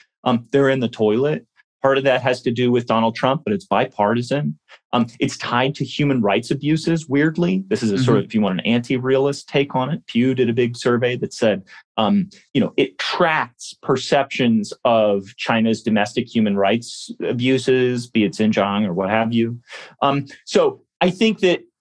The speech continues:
Speaker 1: you know, in part, Chinese paranoia is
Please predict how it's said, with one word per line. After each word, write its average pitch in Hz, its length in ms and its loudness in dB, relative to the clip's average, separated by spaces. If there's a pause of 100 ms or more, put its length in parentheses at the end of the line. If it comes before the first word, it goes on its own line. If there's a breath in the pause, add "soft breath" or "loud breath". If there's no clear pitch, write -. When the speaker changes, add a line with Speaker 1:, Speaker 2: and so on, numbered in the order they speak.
(280)
Speaker 1:
you 160 100 4
know, - 180 0
in 196 220 2
part, 247 580 0 (640)
Chinese 156 500 0
paranoia 120 880 2
is 123 500 2